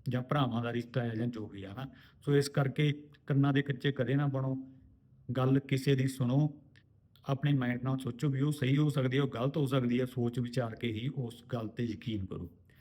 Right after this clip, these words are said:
ਸੋ ਦੋਸਤੋ, ਤੀਜੇ ਨੰਬਰ ਤੇ ਆਪਾਂ ਗੱਲ ਕਰਾਂਗੇ ਜੀ, ਕਈ ਬੰਦਿਆਂ ਨੂੰ ਮਾੜੀ ਮਾੜੀ ਗੱਲ ਤੇ ਬਹੁਤ ਜਲਦੀ ਤੇ ਬਹੁਤ ਜ਼ਿਆਦਾ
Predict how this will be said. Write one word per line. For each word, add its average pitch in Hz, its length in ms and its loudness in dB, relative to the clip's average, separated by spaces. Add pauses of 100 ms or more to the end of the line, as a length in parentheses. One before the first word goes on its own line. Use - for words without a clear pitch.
(200)
ਸੋ 143 120 -6
ਦੋਸਤੋ, 160 260 0
ਤੀਜੇ 170 380 0
ਨੰਬਰ 160 240 2
ਤੇ 151 100 -2
ਆਪਾਂ 143 180 -2
ਗੱਲ 123 220 -2
ਕਰਾਂਗੇ 135 360 2
ਜੀ, 127 220 -2 (360)
ਕਈ 151 180 2
ਬੰਦਿਆਂ 127 400 2
ਨੂੰ 110 200 -8 (380)
ਮਾੜੀ 180 240 0
ਮਾੜੀ 175 280 -4
ਗੱਲ 135 220 -2
ਤੇ 127 180 0
ਬਹੁਤ 131 320 -2
ਜਲਦੀ 120 400 -4
ਤੇ - 180 -4
ਬਹੁਤ 135 360 0
ਜ਼ਿਆਦਾ 101 360 -2